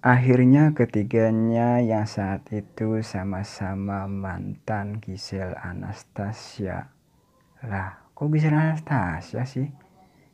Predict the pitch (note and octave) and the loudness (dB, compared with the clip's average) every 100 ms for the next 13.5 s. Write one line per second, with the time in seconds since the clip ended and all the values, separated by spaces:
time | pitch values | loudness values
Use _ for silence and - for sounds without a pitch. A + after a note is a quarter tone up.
0 | _ B2 C#3+ F3 E3+ B2 A2+ - B2 D#3 | _ -8 0 6 6 6 0 -4 0 2
1 | A3 A3 A3 A3 F3 D#3+ _ _ _ _ | 0 0 0 0 0 -2 _ _ _ _
2 | _ _ _ _ _ _ _ _ _ _ | _ _ _ _ _ _ _ _ _ _
3 | _ C3+ B2+ A#2+ A2+ G#2 G#2+ G#2+ A2 A#2+ | _ -12 -6 -4 -2 -4 -6 -6 -6 -6
4 | - B2+ B2 C3+ C3 - C3 C3 B2+ A#2+ | -6 -6 -6 -6 -6 0 0 2 0 0
5 | B2 A#2+ A#2 A2+ _ - G#2+ G#2+ G2 G2 | 0 -2 -4 -14 _ -12 -6 -4 -4 -6
6 | G2+ - A2+ - G#2+ G#2+ A2+ G#2+ G#2+ _ | -10 -10 -12 -6 -6 -4 -4 -4 -10 _
7 | _ _ _ _ - A2 - B2 C3+ A#2+ | _ _ _ _ -8 -6 -4 -4 0 2
8 | B2+ C3 A#2+ G#2+ G#2 G#2+ G#2+ G#2+ G#2 G2+ | 4 4 2 -2 -2 -2 -4 -4 -4 -4
9 | G2 F#2+ F#2+ - A2 A2 - E2+ D#2 F2 | -4 -4 -6 -6 -6 -6 -8 -8 -6 -8
10 | - G#2+ - _ A3+ C#4+ C#4+ B3 D4 C#4+ | -8 -12 -18 _ _ -20 -20 -20 -20 -18
11 | - - _ - - - - C3 B2 B2+ | -20 -20 _ -20 -18 -18 2 4 6 4
12 | B2+ - C3+ C#3 C3+ A#2+ A2+ A#2+ B2+ C3 | 2 4 6 8 8 6 2 2 0 -2
13 | A2 G#2 - A#2 A2+ | -4 -4 -2 -2 -2